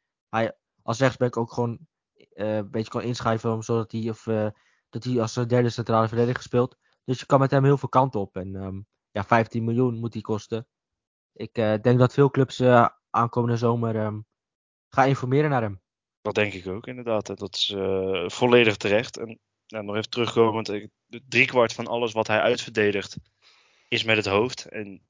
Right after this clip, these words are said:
Speaker 2: zijn doelpunten, die, die hij heeft er twee gemaakt in de competitie, zijn ook allebei met het hoofd. Dus het is, eh, ja, hij is gewoon, weet je, hij is overal, hij ziet het heel goed. En, eh, hij, ja, goed, hij kan het ook uitvoeren, dus dat is ook, eh,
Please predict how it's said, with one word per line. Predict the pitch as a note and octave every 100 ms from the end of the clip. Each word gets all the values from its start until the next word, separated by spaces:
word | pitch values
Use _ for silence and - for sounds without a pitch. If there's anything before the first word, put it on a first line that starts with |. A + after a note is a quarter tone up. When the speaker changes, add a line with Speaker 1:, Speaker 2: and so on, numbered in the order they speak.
| _
Speaker 2:
zijn | - -
doelpunten, | G2+ B2+ B2 A#2 A2+ A2+
die, | A2+
die | G#2
hij | G2+
heeft | -
er |
twee | - A2+
gemaakt | G2 G#2 G#2+ G#2+
in |
de | -
competitie, | A2 G#2 A2 - G#2
zijn | F#2+ G2+
ook | A2+ -
allebei | G#2+ A2+ G#2+ G#2+
met | G#2 -
het | G#2
hoofd. | A2 - _ - - - - - _ _
Dus | G2+ F#2+
het | F#2+
is, | G#2 - -
eh, | F#2+ F#2+ F#2 D#2 -
ja, | F#2
hij | -
is | -
gewoon, | - - -
weet | - - -
je, |
hij | F#2 G2+
is | G#2+ A#2
overal, | A2 G2+ G2+ G#2+ G2
hij | G2
ziet | - A2+
het | A#2 - - _ _
heel | A2+ A#2 G2
goed. | G2 G#2 - _ _
En, | - G2+ F#2
eh, | F2 F2 F2 F#2+ F#2
hij, | F#2+
ja, | G2 F#2 E2+
goed, | - -
hij | G2+
kan | F#2 G2+
het | F#2+ F#2+
ook |
uitvoeren, | F2 F#2+ - A2+ G2
dus | F#2 -
dat | G2+
is | -
ook, | F#2+ G2
eh, | G#2+ G2+